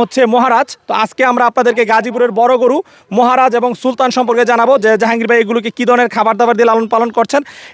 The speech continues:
এবং এগুলোর ওজন কিন্তু রয়েছে এক টনের উপর। একটির ওজন রয়েছে স্কেলে এগারোশো কেজি এবং একটির ওজন রয়েছে এক হাজার কেজি। তো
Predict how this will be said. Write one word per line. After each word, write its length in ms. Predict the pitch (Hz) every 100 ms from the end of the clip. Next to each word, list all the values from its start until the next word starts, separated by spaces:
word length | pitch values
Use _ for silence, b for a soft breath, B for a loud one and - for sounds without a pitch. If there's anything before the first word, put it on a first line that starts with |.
| 214
এবং 120 | 240 220
এগুলোর 240 | 233 262 269 262
ওজন 180 | 294 285
কিন্তু 140 | 262 262
রয়েছে 260 | 254 254 262 - 247
এক 80 | 254 -
টনের 220 | 240 233
উপর। 100 | 196 208
একটির 200 | 208 247
ওজন 120 | 254 254
রয়েছে 160 | 240 233
স্কেলে 300 | - 247 262 269
এগারোশো 280 | 254 262 233
কেজি 140 | 254 277
এবং 100 | 240 233
একটির 180 | 240 233
ওজন 120 | 233
রয়েছে 160 | 220 226 220
এক 40 | 240
হাজার 160 | 240 214
কেজি। 160 | 226 339 B
তো 40 | B